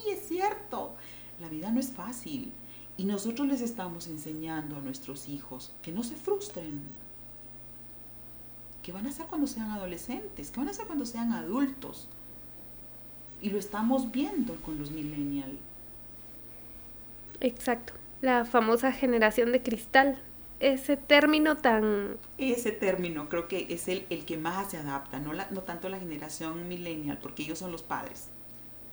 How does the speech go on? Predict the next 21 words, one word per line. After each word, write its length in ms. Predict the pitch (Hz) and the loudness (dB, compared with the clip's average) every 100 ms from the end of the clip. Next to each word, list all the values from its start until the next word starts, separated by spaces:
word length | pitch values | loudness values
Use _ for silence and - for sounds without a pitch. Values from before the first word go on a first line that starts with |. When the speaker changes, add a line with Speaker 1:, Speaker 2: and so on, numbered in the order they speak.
| - - - - - - - | -20 -20 -20 -20 -20 -20 -12
Speaker 1:
Los 140 | 151 165 | -8 -6
hijos 200 | 170 170 | -6 -6
son, 360 | - 165 156 - | -6 -6 -8 -2
pertenecen 580 | 170 - 202 277 214 196 | -2 -2 -4 -6 -6 -6
a 40 | 165 | -6
la 60 | |
generación 460 | 170 139 262 254 262 | -4 -2 2 2 2
de 120 | 180 | 2
cristal. 760 | - 311 370 - 254 143 131 123 - | 6 6 4 0 -2 -2 -2 -6 -12
Speaker 2:
<laughs> 160 | - - | -8 0
Speaker 1:
¿Por 220 | 185 - | 0 2
qué 160 | 269 | 4
de 180 | 285 - | 4 4
cristal? 600 | 202 170 - - 156 131 - - - - | 0 -2 -4 -6 -2 -2 -4 -14 -8 -6
Porque 520 | 180 - 180 - - - - - | -4 0 0 0 -8 -20 -20 -16
se 160 | - 165 | -12 -10
pueden 240 | - 170 220 | -8 -8 -6
romper 340 | 202 - 208 | -6 -6 -10
con 100 | 175 | -12
cualquier 280 | - - - | -14 -16 -18
cosa. 280 | - - | -18 -18